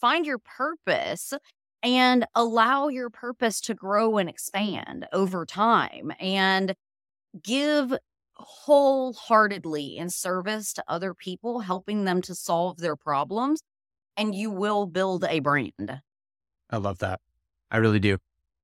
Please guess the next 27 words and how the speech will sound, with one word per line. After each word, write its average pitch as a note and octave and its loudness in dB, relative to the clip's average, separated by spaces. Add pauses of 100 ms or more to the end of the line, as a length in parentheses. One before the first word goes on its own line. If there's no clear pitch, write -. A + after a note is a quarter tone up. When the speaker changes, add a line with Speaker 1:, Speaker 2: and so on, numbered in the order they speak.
(380)
Speaker 2:
I B2+ 4
got A#2+ 4
the G#2 -12
chi-, B2+ 2
I A#2 4
actually A2+ 0
got G#2 0
the - -20
chills G2 -2
when G2+ -6
you G2 -4
were G2+ -6
talking G2+ -4
about G2+ -4
the G#2+ -4
yoga G#2 -2
thing. A#2+ 4
I G2+ 2
resonate G#2 -4
very G#2+ 0
much G#2 -6
deeply G#2+ -6
myself. G#2 -4
I A2 -4
was G#2 -10
raised G#2 -6
Lutheran, A2+ -2